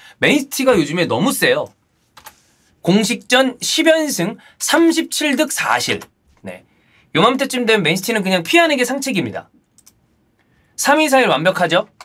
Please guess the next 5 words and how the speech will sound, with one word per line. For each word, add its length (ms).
그리고 720
베스트 320
일레븐도 580
명확해요. 680
펩이 500